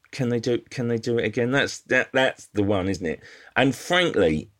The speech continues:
I have to say, it's, it's a strange, you know, the third round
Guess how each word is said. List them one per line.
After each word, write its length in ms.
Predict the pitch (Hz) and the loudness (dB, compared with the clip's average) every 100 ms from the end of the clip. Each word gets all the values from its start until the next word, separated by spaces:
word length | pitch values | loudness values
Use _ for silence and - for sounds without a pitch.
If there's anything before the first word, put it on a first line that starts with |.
| _ - | _ -4
I 60 | 143 | -4
have 100 | 143 | -4
to 100 | 117 | -4
say, 460 | - 113 90 80 _ _ _ - | 0 2 2 -2 _ _ _ -4
it's, 440 | 120 - - - _ _ _ _ _ _ _ _ _ _ _ - - | -4 -4 -10 -12 _ _ _ _ _ _ _ _ _ _ _ -16 -4
it's 240 | 131 - | -4 -2
a 40 | 123 | -6
strange, 600 | - 165 165 160 147 - | -2 0 2 2 0 -4
you 180 | 131 139 | 0 2
know, 140 | 107 | 2
the 80 | 95 | 0
third 480 | - 170 170 165 156 | 0 4 6 6 4
round 460 | 107 85 80 76 | 2 2 -2 -6